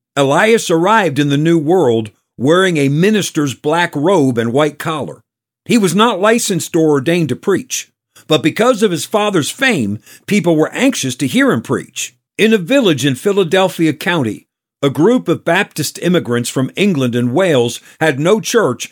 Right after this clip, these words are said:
and no pastor. They heard that the son of Reverend Benjamin Keach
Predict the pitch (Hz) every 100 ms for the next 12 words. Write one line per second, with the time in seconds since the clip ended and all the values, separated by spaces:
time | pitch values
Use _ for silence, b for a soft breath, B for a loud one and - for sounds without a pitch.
0 | b 139 143 156 160 170 156 - - -
1 | _ _ _ _ _ - 185 147 240 254
2 | 143 143 139 - 226 214 180 123 151 190
3 | 170 160 135 180 160 156 139 - 214 131